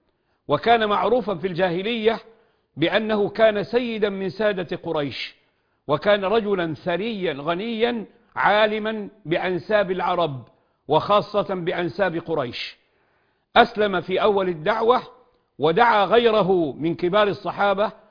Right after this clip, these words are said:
فأسلم خمسة من العشرة المبشرين بالجنة على يد أبي بكر رضي الله عنه. يكفيه شرفا وفخرا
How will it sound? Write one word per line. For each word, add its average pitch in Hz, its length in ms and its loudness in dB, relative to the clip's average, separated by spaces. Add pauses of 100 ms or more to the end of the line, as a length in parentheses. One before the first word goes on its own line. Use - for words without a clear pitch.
(180)
فأسلم 208 680 0
خمسة 180 520 -4
من 160 160 -2
العشرة 180 600 -2
المبشرين 175 680 -4
بالجنة 226 540 -4 (460)
على 180 340 4
يد 214 140 0
أبي 190 300 0
بكر 202 340 -2
رضي 185 240 0
الله 170 340 -2
عنه. 117 300 -6 (440)
يكفيه 233 540 0
شرفا 208 500 -2
وفخرا 247 600 -4